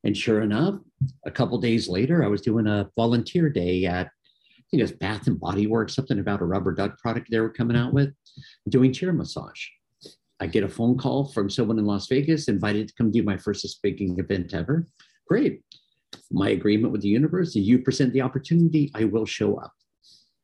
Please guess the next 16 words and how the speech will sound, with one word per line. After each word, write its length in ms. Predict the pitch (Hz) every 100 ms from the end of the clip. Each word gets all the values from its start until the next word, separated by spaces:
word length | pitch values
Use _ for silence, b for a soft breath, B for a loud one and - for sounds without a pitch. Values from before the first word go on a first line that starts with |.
| _ _ B B B B _
So 160 | - 110
I 120 | 98
follow 280 | 98 98 98
through 160 | 95 113
with 100 | 95
showing 320 | 104 95 95
up. 180 | 170 190 _ _ _ - _ _
My 200 | - 104
angel 320 | 123 127 139
was 160 | 127 -
right 180 | 113 113
there 140 | 123
in 100 | 117
the 60 | 123
front 220 | - 123
row. 260 | 143 -